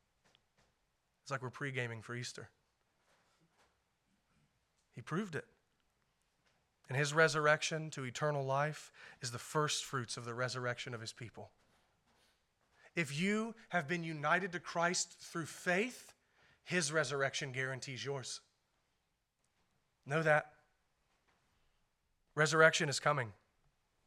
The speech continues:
And everyone will be raised. Everyone will be raised. The unbeliever should fear this because they will be raised to damnation. Even if they deny it like the Sadducees,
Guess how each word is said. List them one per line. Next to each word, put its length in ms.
And 100
everyone 440
will 100
be 120
raised. 540
Everyone 440
will 120
be 120
raised. 520
The 100
unbeliever 500
should 200
fear 260
this 360
because 220
they 100
will 100
be 120
raised 320
to 40
damnation. 600
Even 200
if 100
they 100
deny 300
it 60
like 140
the 60
Sadducees, 640